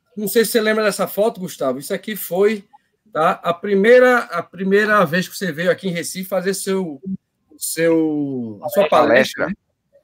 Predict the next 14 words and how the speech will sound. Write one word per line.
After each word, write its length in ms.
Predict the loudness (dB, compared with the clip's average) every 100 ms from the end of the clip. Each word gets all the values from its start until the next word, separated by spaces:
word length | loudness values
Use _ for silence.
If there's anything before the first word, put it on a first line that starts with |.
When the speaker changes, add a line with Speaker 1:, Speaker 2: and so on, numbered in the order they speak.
| -14
Speaker 1:
A 120 | -8
sua 200 | 0 0
palestra. 600 | 2 4 6 4 2 -6
E, 200 | -4 -8
cara, 500 | -2 2 4 2 -2 _ _ _ _ _ _ _ _ _ _
começou 460 | -4 0 0 2 2
aqui 500 | 2 0 0 0 -4
falando 420 | -6 0 2 0 -2
também 300 | -2 -2 -4
do, 220 | -6 -14
do 360 | -16 -12 -8 -2
nosso 280 | -2 -2
amigo, 720 | -2 -2 -4 -6 -10 -12 -20 -8
é, 680 | -2 0 0 -2 -4 -6 -14